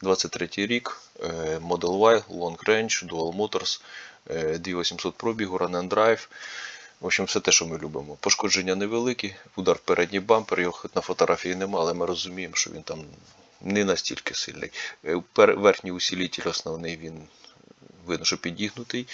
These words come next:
під заміну, нижня сабля теж. Це основні такі пошкодження, що ми бачимо, вони прямо на фотографії. Капот підігнуло,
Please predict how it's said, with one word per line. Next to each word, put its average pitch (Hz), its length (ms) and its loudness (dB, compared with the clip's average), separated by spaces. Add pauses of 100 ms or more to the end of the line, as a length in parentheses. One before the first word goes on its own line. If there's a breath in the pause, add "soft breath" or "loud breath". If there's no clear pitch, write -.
(220 loud breath)
під 104 140 -8
заміну, 104 480 0
нижня 90 320 0
сабля 80 360 0
теж. - 460 4 (680 loud breath)
Це 98 220 8
основні 95 480 0
такі - 260 -4
пошкодження, 90 640 0
що 87 160 4
ми 87 120 0
бачимо, 82 380 2
вони 78 180 -4
прямо 76 220 -10
на 78 60 -14
фотографії. - 600 -6
Капот - 320 -4
підігнуло, 120 640 -4